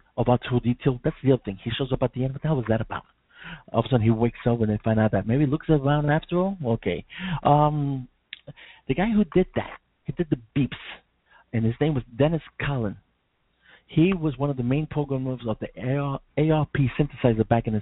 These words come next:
seventies. I'll be talking more about that because on the next episode I'll be talking more, more about the music that I'm making. Um, and that's one of the instruments. He just passed away. He was in charge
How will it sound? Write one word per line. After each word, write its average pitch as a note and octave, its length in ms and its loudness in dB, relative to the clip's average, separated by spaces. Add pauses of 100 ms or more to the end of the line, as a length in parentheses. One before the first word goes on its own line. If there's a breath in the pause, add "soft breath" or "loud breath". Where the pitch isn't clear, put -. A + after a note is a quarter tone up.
(120)
seventies. G2 320 0 (100)
I'll G#2 60 0
be C#3+ 100 -2
talking C3+ 240 -4
more A#2 160 0
about A2 80 -4
that A2+ 140 -2
because G#2+ 160 -4
on A2 80 -2
the G#2+ 60 -4
next A2+ 180 -6
episode - 240 -2
I'll A2+ 60 2
be A2 100 -2
talking G#2+ 240 -4
more, G#2+ 240 2
more A2 360 0
about - 200 -4
the G#2 60 -10
music G#2+ 260 0
that F#2+ 140 0
I'm G#2 80 0
making. - 260 -4 (500 loud breath)
Um, G#2 280 4 (280)
and D#3+ 760 -4
that's B2+ 160 2
one B2 80 2
of A2 60 0
the A#2+ 60 0
instruments. G#2+ 280 -2 (120)
He F#3 140 2
just - 220 0
passed D3+ 240 2
away. C3+ 260 0 (180)
He E3 60 4
was C3 120 -2
in C3 120 -4
charge B2 280 2